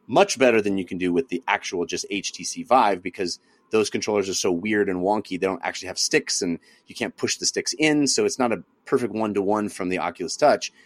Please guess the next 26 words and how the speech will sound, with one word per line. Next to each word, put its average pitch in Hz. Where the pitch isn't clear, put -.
whereas 101
Index 156
is 175
a 92
one-to-one. 80
But 131
the 131
cool 330
thing 180
is, 139
on 131
Oculus 147
Touch, -
you 139
pull 180
those, 131
uh, 113
sort 131
of 113
your 104
middle 127
finger 139
button 147
as 113
the 107
grip. 117